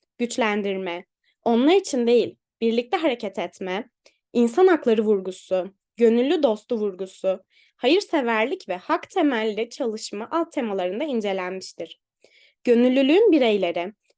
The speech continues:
dezavantajlı grupları ve toplumu güçlendirmede etkisi olsa da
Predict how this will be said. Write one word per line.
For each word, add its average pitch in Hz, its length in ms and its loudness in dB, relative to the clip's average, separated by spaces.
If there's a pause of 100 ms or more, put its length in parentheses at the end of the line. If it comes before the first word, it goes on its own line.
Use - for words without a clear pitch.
(180)
dezavantajlı 262 920 2
grupları 208 500 -4
ve 190 180 -6 (220)
toplumu 247 460 -2
güçlendirmede 214 800 -6
etkisi 208 420 -6
olsa 240 380 2
da 190 160 -4